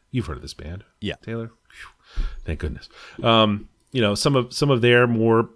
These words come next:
Speaker 1: uh, relaxed instrumental pieces, I think, fit this mode. Um, Daniel Lanois, who's a fairly famous musician,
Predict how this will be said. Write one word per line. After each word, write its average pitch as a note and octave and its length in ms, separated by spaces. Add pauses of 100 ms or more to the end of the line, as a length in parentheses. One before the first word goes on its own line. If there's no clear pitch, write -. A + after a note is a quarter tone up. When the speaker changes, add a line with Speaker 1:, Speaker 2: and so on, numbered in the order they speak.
(100)
Speaker 1:
uh, G#2 380 (360)
relaxed A2 720
instrumental A2 440
pieces, C3+ 640 (200)
I C3 60
think, D3 380
fit - 400
this D#3+ 240
mode. D3 420 (400)
Um, A2 240
Daniel A#2 300
Lanois, A2+ 500 (120)
who's A2+ 180
a G#2 160 (180)
fairly A2+ 240
famous G#2+ 340
musician, A2 560